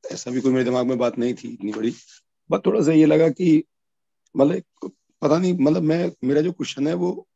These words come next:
अ, सैलरी को लेकर के या छुट्टी को लेकर नहीं है। मेरा क्वेश्चन ये है कि सर जैसे ऐसा भाव आए तो how to control them?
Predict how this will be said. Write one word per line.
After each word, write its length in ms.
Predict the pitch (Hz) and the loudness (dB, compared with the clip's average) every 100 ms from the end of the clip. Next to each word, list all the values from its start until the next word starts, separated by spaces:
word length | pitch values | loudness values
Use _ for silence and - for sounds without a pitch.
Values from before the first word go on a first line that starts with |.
| - | -8
अ, 140 | 127 | -8
सैलरी 380 | 120 - 127 135 | -8 -8 -4 -4
को 140 | 135 151 | -2 -4
लेकर 340 | 139 143 139 | -4 -4 -6
के 240 | 139 147 143 | -6 -4 -2
या 200 | 139 139 | -2 -2
छुट्टी 280 | - _ 131 | -8 _ -6
को 100 | 127 | -4
लेकर 260 | 123 123 | -6 -8
नहीं 260 | 110 131 117 | -6 -4 -4
है। 120 | 117 - _ _ _ - | -6 -14 _ _ _ -8
मेरा 180 | 131 147 | -6 -6
क्वेश्चन 340 | 151 - - | -8 -8 -2
ये 160 | 135 147 | -2 -2
है 60 | |
कि 100 | 156 | -6
सर 140 | 160 175 | -10 -8
जैसे 340 | 131 131 156 | -6 -2 0
ऐसा 180 | 131 147 | 0 0
भाव 240 | 143 139 135 | 0 -2 -2
आए 240 | 104 117 175 _ _ _ _ _ | -4 -6 -8 _ _ _ _ _
तो 200 | 165 165 | -8 -8
how 180 | - 147 | -6 -6
to 180 | 147 139 | -4 -4
control 340 | 123 135 120 | -2 -2 -2
them? 180 | 104 | -4